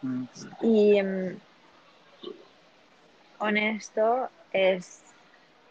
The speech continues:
Speaker 2: es y ya está. Es esto. Es.
Speaker 1: Es que en ese sentido me da la impresión, y lo veo por primera vez en mi vida, ¿eh?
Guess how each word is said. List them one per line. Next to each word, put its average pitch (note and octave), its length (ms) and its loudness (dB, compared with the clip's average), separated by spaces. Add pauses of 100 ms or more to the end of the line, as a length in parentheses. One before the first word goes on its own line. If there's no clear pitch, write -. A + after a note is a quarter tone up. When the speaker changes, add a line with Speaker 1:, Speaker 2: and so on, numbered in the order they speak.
(920)
Speaker 2:
es G#3 480 2
y F#3 160 2
ya E3 140 0
está. D#3 320 -12 (460)
Es F#3 220 -2
esto. E3+ 300 -8 (440)
Es. E3+ 180 -4
Speaker 1:
Es F#3+ 140 4
que F#3 200 4 (520)
en D#3 140 2
ese F#3 160 4
sentido F3 600 4 (420)
me C3 140 2
da C#3+ 100 10
la E3+ 60 8
impresión, F3 540 0
y E3 80 0
lo D3 160 8
veo F#3+ 140 8
por F#3+ 120 0
primera F3+ 240 4
vez F3 100 0
en D3 120 -2
mi C#3 80 -2
vida, D3 360 2
¿eh? E3 80 -10